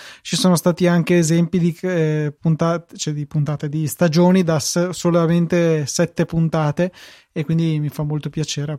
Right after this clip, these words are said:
invece vedere che questa sarà bella cicciosa, e tredici settimane, insomma, sono, cosa sono? Quattro mesi, quindi no, tre mesi.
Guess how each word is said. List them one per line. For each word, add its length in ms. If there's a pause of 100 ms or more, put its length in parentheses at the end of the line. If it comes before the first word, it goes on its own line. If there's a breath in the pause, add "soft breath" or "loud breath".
(120)
invece 360
vedere 380
che 120
questa 480 (240 loud breath)
sarà 280
bella 280
cicciosa, 680
e 320
tredici 420
settimane, 640
insomma, 420
sono, 840
cosa 200
sono? 320
Quattro 360
mesi, 340
quindi 340 (440)
no, 260 (320)
tre 160
mesi. 360